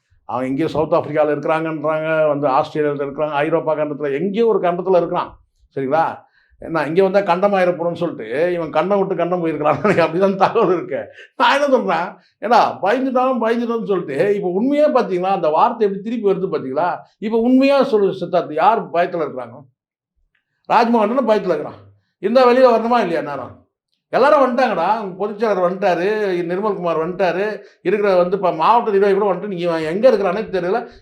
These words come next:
இ-, போற இடத்துல என்ன கேட்டுக்கிறாங்க, நான் என்னமோ இவனை பாக்கெட்ல வச்சுட்டு இருக்கிற மாதிரி, "சார் ராஜ்மோகன் எங்க இருக்கிறாரு? ராஜ்மோகன் இருக்கு." நம்ம இப்படிதான் போடணும், "ராஜ்மோகன் எங்கே?" நாம தான் அவனுக்கு ஒரு முக்கியத்துவம் கொடுக்குற மாதிரி ஆயிடக்கூடாது, நம்ம கடந்து போறோம். வாண்டடா எந்த வழக்கும் போடவே கிடையாது.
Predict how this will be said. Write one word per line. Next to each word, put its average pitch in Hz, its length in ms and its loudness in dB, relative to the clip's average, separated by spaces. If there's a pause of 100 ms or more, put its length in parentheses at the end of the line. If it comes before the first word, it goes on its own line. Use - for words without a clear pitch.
(100)
இ-, 160 160 -8 (180)
போற 254 300 4
இடத்துல 233 240 2
என்ன 202 180 0
கேட்டுக்கிறாங்க, 170 640 -2 (280)
நான் 185 220 2
என்னமோ 226 240 -2
இவனை 208 180 -2
பாக்கெட்ல 202 340 0
வச்சுட்டு 170 220 0
இருக்கிற 151 220 -4
மாதிரி, 143 280 -6 (240)
"சார் 180 240 -2
ராஜ்மோகன் 175 440 0
எங்க 160 160 -4
இருக்கிறாரு? 139 240 -6
ராஜ்மோகன் 156 420 -4
இருக்கு." 113 340 -14 (140)
நம்ம 202 240 0
இப்படிதான் 208 320 2
போடணும், 185 340 -4
"ராஜ்மோகன் 196 480 0
எங்கே?" 160 580 -4 (800)
நாம 233 300 4
தான் 254 80 8
அவனுக்கு 233 240 4
ஒரு 202 100 2
முக்கியத்துவம் 208 480 -2
கொடுக்குற 185 140 2
மாதிரி 185 220 2
ஆயிடக்கூடாது, 185 300 2
நம்ம 202 200 -2
கடந்து 196 280 0
போறோம். 139 420 -8 (1000)
வாண்டடா 262 480 0
எந்த 240 180 0
வழக்கும் 220 420 -4
போடவே 190 280 -2
கிடையாது. 147 320 -10